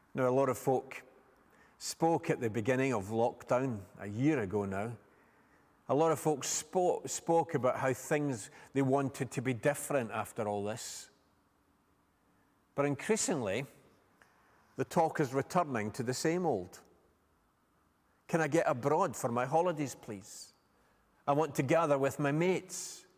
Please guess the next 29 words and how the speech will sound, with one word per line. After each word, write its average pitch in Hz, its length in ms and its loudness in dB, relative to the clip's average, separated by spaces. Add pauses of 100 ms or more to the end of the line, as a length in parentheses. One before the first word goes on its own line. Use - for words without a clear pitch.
(280)
I 147 60 4
want 160 160 2
to 160 100 2
go 180 180 4
to 185 140 0
the 160 140 2
theatre. 139 500 0 (160)
We've 156 180 4
got - 160 4
a 151 80 4
right 170 300 0
to 180 100 0
protest," 143 800 0
and 120 240 -6
so 131 320 -4
on 101 280 -4
and 110 140 -8
so 107 280 -8
on. 101 100 -14 (2250)
Now 170 140 2
again, 165 580 0 (920)
these 214 300 0
things 117 380 -2
are 131 40 4
not 127 320 0
necessarily 117 800 -4
wrong 175 440 -2
or 98 180 -6
bad. 175 320 -10